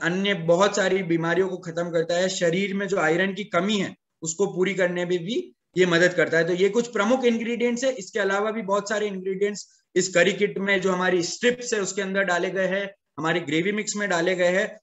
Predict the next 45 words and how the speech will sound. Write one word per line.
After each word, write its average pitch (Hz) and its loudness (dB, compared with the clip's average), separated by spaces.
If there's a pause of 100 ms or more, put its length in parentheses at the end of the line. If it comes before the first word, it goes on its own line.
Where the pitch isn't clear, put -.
और 175 0
इसको 196 -2
बनाने 185 2
का 220 2
अब 196 0
आसान 190 0
तरीका 190 -6
मैं 185 -4
आपको 180 -6
बताता 160 -4
हूँ, 214 -4 (300)
किस 233 0
तरह 202 4
ये 202 0
दस 214 0
से 214 -2
पन्द्रह 185 -6
मिनट 180 -6
में 180 -10
बन 160 -4
के 170 -8
तैयार 151 -2
हो 123 -2
जाता 110 -6
है। 90 -14 (1080)
आपको 165 2
सिर्फ 208 0
एक 202 0
खाली 165 -2
pan 175 -2
लेना 185 -2
है 185 -6 (480)
और 175 6
उसमें 202 -2 (140)
तीन 240 2
टेबल 202 2
स्पून 202 -6
ऑयल 170 2
डालना 151 0
है, 175 -6
आरसीएम 156 -2
का 165 0
health 139 0
guard 156 0
oil। 156 -2